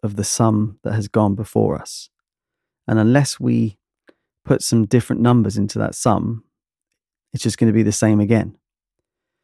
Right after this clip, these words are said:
Uh, it's like if you have a machine, if you just constantly keep on putting in the same things, you're gonna get the same results. But even if you change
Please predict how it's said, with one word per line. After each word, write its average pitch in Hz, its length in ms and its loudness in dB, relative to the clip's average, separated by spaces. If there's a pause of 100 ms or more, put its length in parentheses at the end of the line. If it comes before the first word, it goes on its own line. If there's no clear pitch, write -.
(240)
Uh, 113 180 4
it's 110 100 -2
like 120 280 0
if 131 180 -4
you 117 60 2
have 117 140 2
a 113 60 2
machine, 107 560 0
if 120 140 -8
you 113 100 -2
just 107 220 -6
constantly 131 520 0
keep - 260 -4
on - 120 0
putting 113 280 -2
in 110 100 2
the 104 60 -2
same 107 360 0
things, 101 600 -4 (560)
you're 101 100 -2
gonna 104 160 0
get 110 240 -4
the 113 80 -6
same 107 340 -2
results. 104 560 -4 (380)
But 117 160 0
even 135 240 4
if 123 140 -2
you 127 80 -2
change 113 580 -2